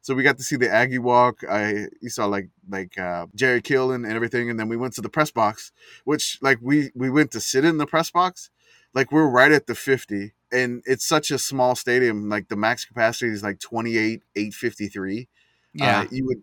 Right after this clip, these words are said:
Speaker 1: you get, like, the horizon of the crazy jagged mountains in the
Speaker 2: It's
Speaker 1: background.
Speaker 2: beautiful. Those shots
Speaker 1: It
Speaker 2: you took
Speaker 1: was
Speaker 2: were absolutely gorgeous.
Speaker 1: It was, uh, it was incredibly amazing, and it was just so awesome to be there.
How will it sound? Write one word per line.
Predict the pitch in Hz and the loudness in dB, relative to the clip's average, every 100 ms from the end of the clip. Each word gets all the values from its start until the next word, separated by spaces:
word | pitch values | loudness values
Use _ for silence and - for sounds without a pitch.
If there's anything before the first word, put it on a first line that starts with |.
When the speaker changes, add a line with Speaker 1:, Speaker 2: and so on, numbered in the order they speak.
| - | -8
Speaker 1:
you | 135 127 | -8 -2
get, | 139 131 | -2 0
like, | 127 113 | 0 0
the | 123 | -4
horizon | 117 113 110 120 120 127 120 | -2 4 6 6 2 -2 -4
of | 107 | -4
the | 101 | -6
crazy | 95 - 113 113 113 | -6 -2 -2 -2 -6
jagged | 101 110 110 104 | -2 0 0 -2
mountains | 101 95 104 127 120 | -2 -2 -2 -4 -4
in | 120 | -2
the | |
Speaker 2:
It's | 117 | 0
Speaker 1:
background. | 120 - 120 113 117 | 0 2 2 2 4
Speaker 2:
beautiful. | 175 240 - 123 | 2 2 0 0
Those | 110 165 | 0 2
shots | 180 202 165 | 2 2 6
Speaker 1:
It | |
Speaker 2:
you | 170 170 | 6 6
took | 147 | 4
Speaker 1:
was | |
Speaker 2:
were | 120 104 - - | 0 -6 -6 -2
absolutely | 165 - 117 | -2 -4 -6
gorgeous. | 127 117 95 - - _ | -4 -4 -6 -10 -12 _
Speaker 1:
It | 170 175 | 6 8
was, | 165 135 - | 6 4 -2
uh, | 143 143 - | -2 -2 -4
it | 143 | -2
was | 143 | -2
incredibly | 135 123 - 147 135 127 | -2 -6 -4 0 0 0
amazing, | 117 113 120 113 113 113 | 0 0 -2 -2 -6 -8
and | 120 | -6
it | 123 | -4
was | 127 | -4
just | 127 120 - | -6 -6 -4
so | 127 120 | -4 -2
awesome | 107 113 - 117 | 0 -2 -2 -8
to | - 110 | -8 -12
be | 90 107 120 | -8 -8 -4
there. | 139 151 160 | -4 -2 -6